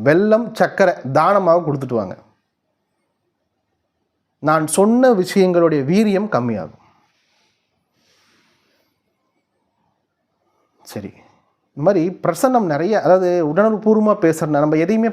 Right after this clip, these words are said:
பிளான் பண்ணி வச்சு நான் பேசுறதில்ல. என் மனதுல என்ன படுதோ, என்னுடைய அனுபவங்கள் எதுவோ, நான் உங்க முன்னாடி எப்படி உட்கார்ந்து பேசுனா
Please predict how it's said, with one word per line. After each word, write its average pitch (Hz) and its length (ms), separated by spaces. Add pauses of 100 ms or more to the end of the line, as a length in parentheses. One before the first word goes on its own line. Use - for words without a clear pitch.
பிளான் 190 280
பண்ணி 202 200
வச்சு 165 260
நான் 139 200
பேசுறதில்ல. 120 460 (100)
என் 135 180
மனதுல 196 320 (100)
என்ன 196 240 (120)
படுதோ, 135 360 (1300)
என்னுடைய 170 280 (100)
அனுபவங்கள் 190 500 (100)
எதுவோ, 123 260 (880)
நான் 190 280
உங்க 170 220
முன்னாடி 185 260 (120)
எப்படி 208 260
உட்கார்ந்து 165 260 (120)
பேசுனா 156 340